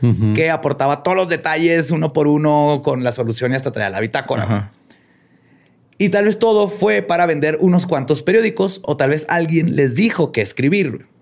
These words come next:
Speaker 2: O el náufrago, en medio de su delirio, se inventó un pasado usando una noticia que había leído tiempo atrás,
Speaker 1: Ujú.
Speaker 2: dándole un nuevo origen al mito. Recién terminada la guerra y sin la existencia del internet, nadie cuestionaría las fechas o podía comprobar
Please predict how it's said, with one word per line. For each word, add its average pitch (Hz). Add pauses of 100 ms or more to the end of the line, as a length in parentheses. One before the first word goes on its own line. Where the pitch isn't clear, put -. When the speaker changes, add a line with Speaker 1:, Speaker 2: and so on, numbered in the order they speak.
(960)
Speaker 2:
O 220
el 135
náufrago, 156
en 139
medio 139
de 170
su 165
delirio, 156
se -
inventó 143
un 147
pasado 165
usando 139
una 156
noticia 139
que 147
había 127
leído 131
tiempo 135
atrás, 160 (200)
Speaker 1:
Ujú. 113
Speaker 2:
dándole 143
un 147
nuevo 139
origen 127
al 120
mito. 175 (1400)
Recién 185
terminada 190
la 185
guerra 170
y 143
sin 131
la 120
existencia 147
del 170
internet, 156
nadie 156
cuestionaría 127
las 135
fechas 139
o 147
podía 117
comprobar 123